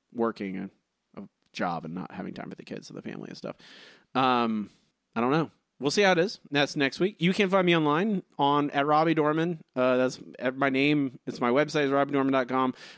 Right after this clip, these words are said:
My, all my social media is Robbie Dorman. Go buy my books. My newest book is called Dead End. I talked about writing a lot. I know what I'm talking about. I do. I publish fourteen books at this point.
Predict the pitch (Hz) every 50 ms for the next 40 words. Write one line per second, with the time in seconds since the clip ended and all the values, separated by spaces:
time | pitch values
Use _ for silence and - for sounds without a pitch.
0 | _ - 110 117 143 156 151 135 - 139 131 - 127 120 123 120 123 120 117 113
1 | 107 113 113 110 113 113 117 117 117 117 117 113 113 127 127 127 127 127 127 127
2 | 127 120 123 120 120 - - 117 117 120 117 117 113 - 127 117 110 110 - -
3 | 131 120 120 117 117 113 117 123 131 135 131 135 139 135 139 135 135 120 - _
4 | _ _ _ - - - - 110 - 139 143 143 147 143 135 127 131 135 135 131
5 | 127 127 131 131 135 131 - - - - - - - - 135 160 170 170 175 170
6 | 156 - 160 156 151 - 170 147 131 131 127 127 131 139 - _ _ _ _ _
7 | _ _ _ - 123 131 135 123 135 139 143 151 - - 123 135 127 127 151 -
8 | 151 139 139 139 - - 151 143 139 - 147 139 135 131 135 123 - - - -
9 | - 131 117 120 113 - - - 123 120 120 120